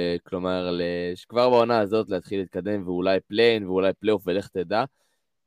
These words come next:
או שבכל זאת לא להסתכן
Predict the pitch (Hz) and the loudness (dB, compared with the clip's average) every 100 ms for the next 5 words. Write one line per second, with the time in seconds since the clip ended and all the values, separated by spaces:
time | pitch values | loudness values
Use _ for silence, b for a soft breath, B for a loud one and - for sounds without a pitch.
0 | _ _ _ _ 117 135 - 135 117 110 | _ _ _ _ 0 0 0 0 2 0
1 | 107 143 139 127 135 135 135 120 - 120 | 4 4 4 2 4 6 4 2 -8 0
2 | 135 139 135 - 120 - 123 123 | 0 2 -2 -2 -4 -2 -2 -2